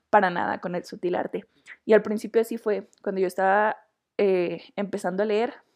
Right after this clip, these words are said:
todas mis notas son como, "Esto no es cierto, ¿qué te pasa? ¿Cómo se te ocurre?", tal cual. Tuve que llegar al punto de agarrar una de las ideas que estaban planteadas en el libro, ponerlas sobre la mesa con unos amigos con los que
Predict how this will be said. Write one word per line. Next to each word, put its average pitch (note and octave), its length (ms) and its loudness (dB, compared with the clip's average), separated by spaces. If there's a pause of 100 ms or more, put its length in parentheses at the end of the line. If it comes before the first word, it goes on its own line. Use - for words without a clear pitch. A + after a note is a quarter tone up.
(180)
todas A3 260 0
mis G#3 180 -6
notas A#3 280 -6
son F3+ 120 -8
como, F#3+ 300 -6 (460)
"Esto G#3+ 240 2
no G3 80 -2
es F#3 80 -8
cierto, B3 560 -2 (240)
¿qué - 100 0
te - 140 -2
pasa? A#3+ 600 0 (300)
¿Cómo G#3 160 0
se G3+ 140 -4
te E3 100 2
ocurre?", A3 500 -2
tal F#3+ 220 2
cual. - 300 0 (340)
Tuve B3 140 0
que C#4 80 -6
llegar C#4 200 2
al C#4+ 140 0
punto C#4 320 -6
de C#4+ 260 -4 (380)
agarrar G3+ 480 6
una C4 180 -2
de D#4 60 -4
las C#4 220 -6
ideas G3+ 500 -2
que A#3+ 80 -6
estaban A#3 420 0
planteadas G#3+ 460 -4
en A3 80 -4
el F3+ 80 -6
libro, A#3 320 -4 (240)
ponerlas G3 400 0
sobre A#3+ 220 -2
la G#3+ 100 -8
mesa G3+ 240 -10
con G3 180 -10
unos G3 220 -10
amigos F3 300 -12
con G#3 140 -10
los G3 120 -8
que - 220 -10